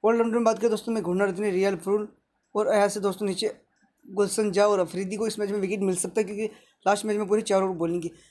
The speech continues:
बॉलिंग में दोस्तों फिर बात करें तो केस्ट्रिक विलियर्स, लामिच ने और मुखिया। अभी के लिए ये आपको कुछ इस प्रकार की टीम दिखाई दे रही होगी। फाइनल टीम के लिए Telegram चैनल और हमारा प्राइम टेलर, सॉरी प्राइम ग्रुप जरूर ज्वाइन कीजिए। आप, मैं सौ परसेंट कह रहा हूँ आप जरूर दोस्तों प्रॉफिट में रहोगे। बस एक महीना आप अपने भाई के साथ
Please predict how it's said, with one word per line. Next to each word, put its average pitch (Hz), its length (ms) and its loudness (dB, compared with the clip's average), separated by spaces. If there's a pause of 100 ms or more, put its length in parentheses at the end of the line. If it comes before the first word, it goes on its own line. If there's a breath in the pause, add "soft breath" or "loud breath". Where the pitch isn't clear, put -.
(120 soft breath)
बॉलिंग 226 260 4
में 254 80 4
दोस्तों 247 280 4
फिर 233 100 -2
बात 214 240 2
करें 247 120 2
तो 208 80 -12
केस्ट्रिक 214 340 0
विलियर्स, 226 280 0
लामिच 196 280 0
ने 214 80 -2
और 226 100 0
मुखिया। 185 360 -2 (300 loud breath)
अभी 220 140 2
के 233 60 0
लिए 247 140 2
ये 226 140 4
आपको 233 220 2
कुछ 214 160 -6
इस 208 100 -6
प्रकार 220 220 2
की 208 80 -6
टीम 226 200 -4
दिखाई 196 200 2
दे 196 80 -2
रही 214 100 2
होगी। 208 200 0 (320 loud breath)
फाइनल 214 240 4
टीम 220 160 2
के 233 60 4
लिए 226 100 0
Telegram 214 380 2
चैनल 220 320 2
और 214 100 6
हमारा 214 240 4
प्राइम 214 280 2
टेलर, 208 320 2 (440)
सॉरी 196 300 0
प्राइम 202 300 2
ग्रुप 202 180 0
जरूर 196 220 0
ज्वाइन 202 180 2
कीजिए। 202 260 0 (320 loud breath)
आप, 202 160 2 (300)
मैं 208 120 0
सौ 220 160 2
परसेंट 220 320 0
कह 202 60 2
रहा 214 100 4
हूँ 214 80 4
आप 190 100 0
जरूर 196 200 2
दोस्तों 202 240 2
प्रॉफिट 196 300 0
में 208 120 2
रहोगे। 185 320 4 (360 loud breath)
बस 208 200 0
एक 214 140 4
महीना 202 240 4
आप 196 100 4
अपने 202 240 0
भाई 180 180 4
के 180 100 0
साथ 190 160 4